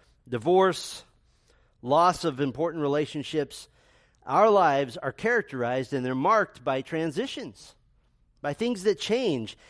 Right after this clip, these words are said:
And even positive transitions have elements of anxiety, have elements of fear and grief attached to them.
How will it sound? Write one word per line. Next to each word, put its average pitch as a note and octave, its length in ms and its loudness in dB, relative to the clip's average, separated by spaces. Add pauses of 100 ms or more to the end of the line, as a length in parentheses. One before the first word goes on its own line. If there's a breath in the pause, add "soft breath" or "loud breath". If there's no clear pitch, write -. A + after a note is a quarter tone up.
(180 soft breath)
And E3 120 4
even C4+ 280 4
positive A#3 640 2
transitions D#3+ 640 -4
have E3 180 2
elements F#3+ 400 2
of D#3+ 100 -4
anxiety, E3 760 0
have C#3+ 160 -4
elements E3+ 400 2
of B2+ 80 -14
fear G3+ 320 0
and D3 120 0
grief F#3 340 -4
attached F3 500 -4
to D3 80 -4
them. B2 240 -4